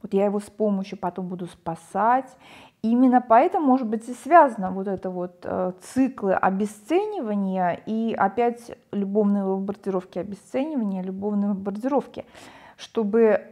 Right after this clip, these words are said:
э, воссоздать вот это вот, э, цикл «я тебя травмирую, а потом начинаю спасать». Я тебя как бы разрушаю,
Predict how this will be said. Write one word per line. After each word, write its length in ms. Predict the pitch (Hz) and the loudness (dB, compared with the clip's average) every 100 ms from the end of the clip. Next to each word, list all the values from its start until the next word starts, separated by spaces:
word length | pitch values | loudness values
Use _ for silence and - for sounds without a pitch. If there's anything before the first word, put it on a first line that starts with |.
| - | -14
э, 400 | - 202 196 196 185 | -6 -2 0 -2 -2
воссоздать 960 | 196 196 - 208 196 202 233 330 349 | -4 -6 -8 -8 -6 4 6 6 4
вот 280 | 214 202 196 | -4 -6 -4
это 220 | 208 208 | -4 -4
вот, 340 | 208 202 202 - | -6 -6 -8 -10
э, 400 | - - 190 190 190 - - - - _ _ _ _ _ _ _ _ _ _ _ - | -6 -4 -4 -6 -10 -20 -20 -20 -20 _ _ _ _ _ _ _ _ _ _ _ -2
цикл 420 | 269 269 220 180 185 - _ _ _ _ | 0 0 0 0 -2 -12 _ _ _ _
«я 240 | 202 220 | 2 2
тебя 280 | 208 202 190 | 2 0 0
травмирую, 760 | 185 202 180 170 175 233 302 330 | 2 0 0 -4 -4 -2 -2 -4
а 100 | - | -4
потом 300 | - 190 247 | -2 0 2
начинаю 340 | 226 226 208 190 | 2 0 -2 -4
спасать». 720 | - - - - - _ - - - _ _ _ _ _ _ | -6 -14 -12 -16 -16 _ -20 -20 -20 _ _ _ _ _ _
Я 240 | 220 233 | 4 4
тебя 280 | 220 226 202 | 4 2 2
как 280 | 202 220 202 | 4 2 2
бы 80 | 202 | 0
разрушаю, 1160 | 196 196 196 196 - 202 165 165 170 233 330 | 0 -2 -4 -6 -2 2 4 4 2 -2 -2